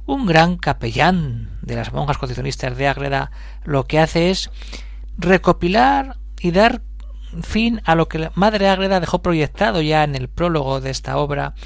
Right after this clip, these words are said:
sobre los tratados en los que iba a tratar su vida. Y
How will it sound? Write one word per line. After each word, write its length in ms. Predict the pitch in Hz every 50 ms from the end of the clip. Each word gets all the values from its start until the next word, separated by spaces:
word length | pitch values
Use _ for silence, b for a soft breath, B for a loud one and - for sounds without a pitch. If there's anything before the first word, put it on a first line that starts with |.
| B B B B B B B
sobre 260 | - - 165 165 170
los 180 | 156 151 143 127
tratados 340 | - 143 139 160 180 160 -
en 60 | 165
los 120 | 151 -
que 100 | - -
iba 160 | 160 160 160 -
a 140 | - 147 135
tratar 380 | - 135 131 - 139 135 135
su 160 | 131 - 139
vida. 360 | 131 143 143 139 131 127 123 123 B B B B B B B B B B -
Y 300 | - 233 247 254 240